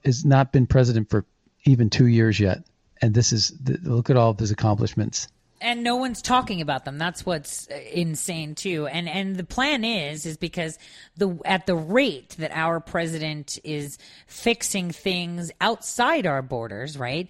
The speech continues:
Speaker 2: and gaining the right partners and formulating the right relationships and making them healthy rather than one-sided or, like Pompeo said, apologetic, uh,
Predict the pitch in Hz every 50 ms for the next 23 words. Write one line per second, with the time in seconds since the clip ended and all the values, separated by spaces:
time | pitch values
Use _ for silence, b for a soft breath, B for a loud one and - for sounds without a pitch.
0 | B B B B B B 175 180 180 156 - 202 220 240 233 226 208 185 151 156
1 | 147 135 131 147 156 190 196 - - - 190 160 131 160 151 147 143 143 143 135
2 | - 147 156 151 147 135 - - - - 185 185 185 190 190 175 170 165 170 170
3 | 165 156 156 147 147 147 143 143 139 131 127 131 143 143 170 175 - 160 151 143
4 | 131 131 139 151 160 - 143 135 131 - 135 127 - B B B B B B 147
5 | 156 160 170 180 180 180 208 196 170 156 156 143 139 139 - - - 220 247 254
6 | - - - - - - - - B B B B B B 156 165 175 175 180 180
7 | 185 160 180 160 156 143 151 156 160 156 160 156 - - 151 143 139 139 147 147
8 | 143 143 147 - - 170 170 165 165 160 156 151 143 - - - 147 139 - -
9 | 226 208 202 175 165 165 156 - - 143 131 127 127 127 - - 139 139 - -
10 | - 165 147 143 135 131 123 - 165 165 143 110 104 135 170 - - - B B
11 | B B B B B B - 175 180 170 165 160 156 151